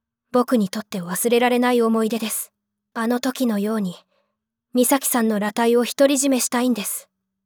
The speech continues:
男性の突然の告白に、美咲は驚きながらも、自分の心に正直になることにしました。「はい、私も、あの日からあなたのことが気になっていました。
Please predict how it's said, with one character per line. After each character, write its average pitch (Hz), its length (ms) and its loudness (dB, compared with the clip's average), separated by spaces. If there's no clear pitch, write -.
男 226 260 -2
性 247 220 0
の 254 140 0
突 247 280 -4
然 247 200 2
の 247 120 0
告 - 220 -6
白 226 280 -4
に、 214 160 -4
美 226 120 2
咲 254 260 0
は 240 120 6
驚 247 340 2
き 269 120 -2
な 269 120 2
が 262 100 0
ら 214 100 -2
も、 - 140 -12
自 220 100 -2
分 214 220 0
の 220 100 0
心 247 340 0
に 214 120 2
正 262 240 2
直 277 280 2
に 214 100 2
な 202 120 -2
る 208 80 -2
こ 202 140 -10
と 214 80 -6
に 190 100 -2
し - 160 -4
ま 185 100 -4
し - 100 -6
た。 - 180 -16
「は 107 280 -8
い、 98 40 -8
私 220 420 -4
も、 214 160 -4
あ 240 120 2
の 269 140 4
日 262 100 -6
か 269 120 0
ら 196 140 -4
あ 208 60 -2
な 262 120 0
た 277 120 2
の 233 80 0
こ 214 140 -10
と 220 100 -4
が 196 120 -6
気 - 140 -8
に 233 120 0
な 254 100 2
っ 269 60 -4
て 262 100 -4
い 208 100 -2
ま 190 100 -4
し - 100 -8
た。 - 180 -14